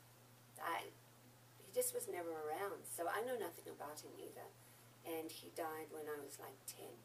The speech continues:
or something like that. So really, I was always with my granny and grandpa on my, you know, on my parents' side. It's so funny, and you'll forgive me, everybody,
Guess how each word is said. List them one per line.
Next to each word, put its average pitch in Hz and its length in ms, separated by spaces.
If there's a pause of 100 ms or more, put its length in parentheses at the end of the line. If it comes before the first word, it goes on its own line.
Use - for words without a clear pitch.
(480)
or 151 80
something - 400
like - 240
that. - 160 (460)
So 220 180
really, 247 400 (800)
I 196 80
was 196 200
always 214 280
with 190 180
my 165 380 (220)
granny 160 280
and 156 140
grandpa 147 640 (240)
on 151 240
my, 147 320 (320)
you - 60
know, - 180 (160)
on 151 160
my - 160
parents' - 320
side. - 160 (340)
It's - 140
so 214 240
funny, - 400 (680)
and 349 120
you'll - 100
forgive 185 380
me, 226 180
everybody, 196 460